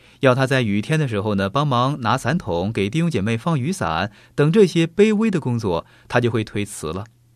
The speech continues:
认为这是有失身份的。那么这些人很明显呢，是骄傲的。因为做卑微的工作，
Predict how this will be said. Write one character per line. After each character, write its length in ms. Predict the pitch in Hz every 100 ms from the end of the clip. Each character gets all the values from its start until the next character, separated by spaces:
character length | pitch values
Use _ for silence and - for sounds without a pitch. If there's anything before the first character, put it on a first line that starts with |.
| _
认 160 | 165
为 100 | 156
这 140 | 151 151
是 140 | 151
有 140 | 123 107
失 200 | - 135
身 200 | 147 147
份 200 | 95 73
的。 180 | 60 - _ _ _ _ _
那 100 | 117
么 80 | 123
这 140 | 139
些 100 | 120
人 140 | 107
很 160 | 117 110
明 180 | 104 151
显 240 | - 80
呢， 200 | 78 87 - _
是 320 | - - 87
骄 180 | 78 85
傲 220 | 76 65
的。 160 | 50 - - _ _ _ _ _ _ _ _ _
因 120 | 185 196
为 180 | 190
做 260 | 170 170 151
卑 140 | 190
微 120 | 202 202
的 80 |
工 160 | 160 160
作， 360 | 147 110 92